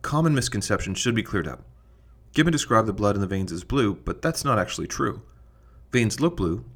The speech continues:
because wavelengths of blue light cannot penetrate skin as well as red light, so more blue wavelengths are reflected back than red. And in the nineteenth century, the term blue blood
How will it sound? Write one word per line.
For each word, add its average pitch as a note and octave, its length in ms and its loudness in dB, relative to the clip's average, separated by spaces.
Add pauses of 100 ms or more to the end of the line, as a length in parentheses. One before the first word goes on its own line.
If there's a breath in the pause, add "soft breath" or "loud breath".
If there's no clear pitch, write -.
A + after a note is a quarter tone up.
(140)
because G#2 240 -4
wavelengths A#2 480 4
of E2+ 100 -8
blue A2 160 0
light G2+ 300 0 (380 soft breath)
cannot D3+ 240 0
penetrate E3 340 2
skin G2 220 -2
as F#2+ 120 -2
well G2 140 0
as F#2 140 -6
red C3 160 2
light, F2+ 180 0
so G#2+ 160 -2
more G2+ 160 0
blue G2 260 0
wavelengths F#2 480 -4
are F2 80 -4
reflected F2+ 440 -8
back C3+ 280 0
than G#2+ 140 -4
red. C3+ 240 -2 (1000 soft breath)
And A2+ 80 -2
in A2 60 2
the A2+ 80 4
nineteenth A2+ 260 2
century, G2 440 0
the G2 120 -4
term G2 240 0
blue B2+ 200 6
blood G#2+ 320 2